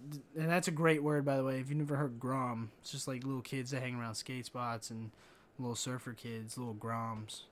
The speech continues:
Yeah, that's what they call 'em. But yeah, dude, um, this kid was sick, and, um, he would take me to this one little curb they had. Uh, it was, like, this yellow curb outside of, like, the park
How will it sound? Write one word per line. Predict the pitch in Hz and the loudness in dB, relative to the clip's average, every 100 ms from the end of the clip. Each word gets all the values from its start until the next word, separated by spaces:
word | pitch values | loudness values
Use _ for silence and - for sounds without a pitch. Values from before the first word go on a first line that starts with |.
| - 139 | -18 -12
Yeah, | 117 | -10
that's | 113 - | -10 -10
what | 120 | -12
they | |
call | 113 120 117 | -12 -10 -10
'em. | |
But | 117 113 - - - - | -10 -10 -14 -20 -20 -6
yeah, | - 156 | 2 4
dude, | 135 135 131 127 - | 4 0 0 -4 -6
um, | 147 135 127 135 | -4 -2 -2 -2
this | 156 | 4
kid | 214 | 8
was | 185 160 | 10 8
sick, | - 135 123 131 | 4 0 -2 -4
and, | 131 113 147 | -4 -4 -4
um, | 143 131 127 127 127 107 - - - - - | -2 -2 -2 -4 -6 -10 -16 -20 -20 -20 -2
he | 170 | 4
would | 180 | 4
take | 151 170 | 4 4
me | 165 160 | 4 4
to | |
this | 151 147 151 | 4 2 4
one | 160 160 | 4 6
little | 156 135 | 4 2
curb | - 151 156 151 | 2 6 6 6
they | 160 160 | 6 6
had. | 165 170 170 165 175 - - - - | 6 6 4 2 -2 -6 -20 -18 0
Uh, | 170 | 4
it | 170 | 6
was, | 170 160 | 6 6
like, | 170 | 6
this | 156 156 143 | 6 4 6
yellow | 160 160 160 | 6 8 6
curb | 151 147 147 160 156 | 6 2 6 6 4
outside | 139 143 156 143 | 0 0 0 2
of, | 139 | 2
like, | 135 - | -2 -2
the | 131 117 | -6 -6
park | - 135 139 139 - | -4 0 0 -4 -14